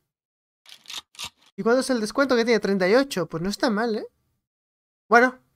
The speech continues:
pues nada, muchas gracias por ver. Nos vemos en la próxima, por compartir, etcétera, like, lo que sea. Bueno,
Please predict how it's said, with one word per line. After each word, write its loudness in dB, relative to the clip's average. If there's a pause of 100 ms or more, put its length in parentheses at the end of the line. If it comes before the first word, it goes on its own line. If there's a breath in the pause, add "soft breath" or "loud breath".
(360)
pues -4
nada, -2
muchas -8
gracias -4
por -8
ver. -2
Nos -2
vemos -4
en -6
la -6
próxima, -2
por -8
compartir, -6
etcétera, -2
like, -2 (520 soft breath)
lo -4
que -6
sea. 2
Bueno, 0